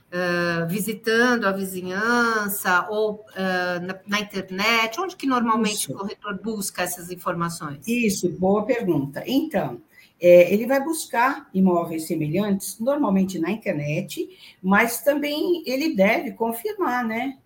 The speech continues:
Speaker 2: na, na região, é, o preço desses imóveis, metro quadrado, o,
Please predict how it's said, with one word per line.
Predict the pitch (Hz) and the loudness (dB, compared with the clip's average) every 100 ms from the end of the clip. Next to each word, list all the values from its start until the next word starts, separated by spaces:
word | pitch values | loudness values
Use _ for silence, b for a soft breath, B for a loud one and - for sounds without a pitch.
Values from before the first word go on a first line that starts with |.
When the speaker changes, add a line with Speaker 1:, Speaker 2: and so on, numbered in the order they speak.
| 180 | -4
Speaker 2:
na, | 175 175 175 | 0 2 2
na | 175 | 0
região, | 185 226 - 208 240 - b b b _ - | -2 -4 -2 -2 -2 -10 b b b _ -2
é, | 175 175 170 170 | 0 2 0 -2
o | |
preço | 220 392 349 339 254 | -4 -4 -4 -4 -4
desses | 269 - 349 | -6 -4 -2
imóveis, | 370 254 247 170 147 | 0 0 0 -2 -4
metro | 156 160 - | -4 -4 -6
quadrado, | 208 202 175 170 196 196 185 151 | -8 -4 -2 0 0 0 -4 -6
o, | 143 143 139 127 139 143 | -6 -6 -8 -10 -10 -12